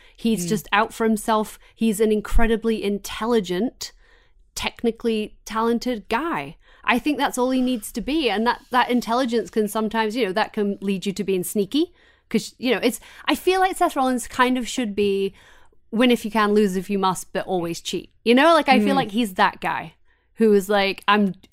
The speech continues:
Speaker 1: whatever it takes" guy.
Speaker 2: I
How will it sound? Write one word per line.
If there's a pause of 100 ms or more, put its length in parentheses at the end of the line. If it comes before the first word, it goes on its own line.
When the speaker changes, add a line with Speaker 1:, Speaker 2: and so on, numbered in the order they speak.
(240)
Speaker 1:
whatever
it
takes"
guy. (960)
Speaker 2:
I